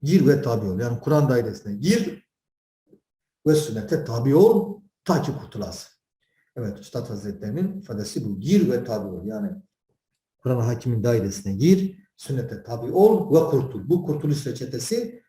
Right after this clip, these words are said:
budur. Yani zamanımızda maalesef imtihan daha da zor. Her zamanın kendisine göre imtihanın zorluğu var. Zamanımızda da karma karışık. Herkes bir şey söylüyor, değişik ifadeler, değişik fikirler, değişik düşünceler.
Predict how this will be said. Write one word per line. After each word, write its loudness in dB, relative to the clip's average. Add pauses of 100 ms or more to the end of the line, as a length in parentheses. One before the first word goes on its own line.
(140)
budur. -2
Yani 0 (880)
zamanımızda 0
maalesef 0 (180)
imtihan -6
daha -4
da -2
zor. -14
Her -4
zamanın -4 (360)
kendisine 2
göre 0 (200)
imtihanın -4
zorluğu 4
var. 0 (160)
Zamanımızda -4
da -4
karma -8
karışık. -20
Herkes -8
bir -8
şey -4
söylüyor, 2
değişik 0
ifadeler, 0
değişik -2
fikirler, -2
değişik -6
düşünceler. -6